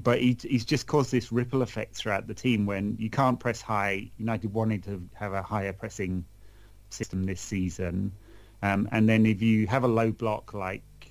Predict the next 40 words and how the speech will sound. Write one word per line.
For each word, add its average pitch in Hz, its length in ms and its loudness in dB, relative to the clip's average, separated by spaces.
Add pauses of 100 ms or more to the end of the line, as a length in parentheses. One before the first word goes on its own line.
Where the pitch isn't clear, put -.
(140)
they 98 160 -6
tried 98 420 -2
in 95 140 -2
this 156 220 4
game, 101 420 -6 (1000)
um, 101 420 -8 (420)
then 117 420 0
how 127 220 0
do 117 120 -4
you 123 60 0
play 127 160 -4
on 120 140 -2
the 117 60 -2
break 135 300 -2
with 101 240 -12
Cristiano 120 540 -4
up 92 280 -8
there? 87 160 -12
It's - 160 -14
impossible 110 520 -6
with 98 180 -4
one 107 280 4
fewer 101 360 -2
attacker. 98 640 -8 (160)
I, 113 60 -6
I 117 60 2
just 123 200 -4
think 160 140 6
there's 135 160 4
too 165 180 4
many 147 300 6 (320)
square 120 300 2
pegs, 113 300 -4
round 110 240 0
holes, 101 400 -2
and, 104 240 -4
and 104 220 -4
it's 113 220 -6
a 104 60 -4
consequence 107 1120 -2